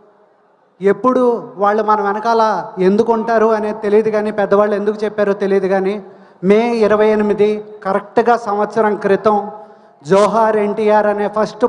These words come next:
పోస్టర్తో Gangs of గోదావరి మొదలైంది. ఆ రోజు నుంచి ఈ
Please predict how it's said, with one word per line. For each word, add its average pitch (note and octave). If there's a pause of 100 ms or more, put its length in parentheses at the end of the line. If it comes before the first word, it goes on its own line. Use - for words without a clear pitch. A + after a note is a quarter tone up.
పోస్టర్తో A3 (120)
Gangs G#3
of G#3
గోదావరి G3+ (760)
మొదలైంది. G3+ (500)
ఆ - (160)
రోజు A3+ (100)
నుంచి A3+ (220)
ఈ -